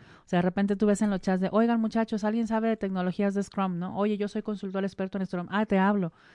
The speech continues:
Y entonces, eh, le están hablando a alguien de Monterrey cuando están ellos en Perú, ¿no? Y entonces, ahorita por la virtualidad se permite que pueda darse eso. Esa parte donde estamos haciendo esta, esto, esto tengo yo para dar y esto,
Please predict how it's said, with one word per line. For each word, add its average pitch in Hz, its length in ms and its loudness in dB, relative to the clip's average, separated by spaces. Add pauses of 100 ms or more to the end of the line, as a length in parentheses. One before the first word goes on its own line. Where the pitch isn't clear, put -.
(260)
Y 185 80 -2
entonces, 208 400 -2
eh, 196 80 -4
le 185 80 2
están 202 240 2
hablando 214 360 2
a 202 40 2
alguien 214 240 0
de 190 80 -2
Monterrey 175 500 0
cuando 185 300 -4
están 185 300 -4
ellos 202 200 -2
en 185 140 -2
Perú, 160 300 -2 (420)
¿no? 240 240 -2
Y 185 80 -2
entonces, 185 380 -4
ahorita 185 320 0
por 196 140 -2
la 185 100 0
virtualidad 180 480 -4
se 202 100 -8
permite 180 480 -8
que 185 120 -8
pueda 170 200 -4
darse 170 300 -4
eso. 190 160 -10 (400)
Esa 240 320 2
parte 226 400 -2
donde 202 220 -4
estamos 214 380 -4
haciendo 202 360 -6
esta, 214 300 -8
esto, 214 380 -8
esto 233 280 -6
tengo 226 260 -6
yo 220 160 -6
para 208 360 -6
dar 196 260 -6 (400)
y 190 140 0
esto, 202 220 -8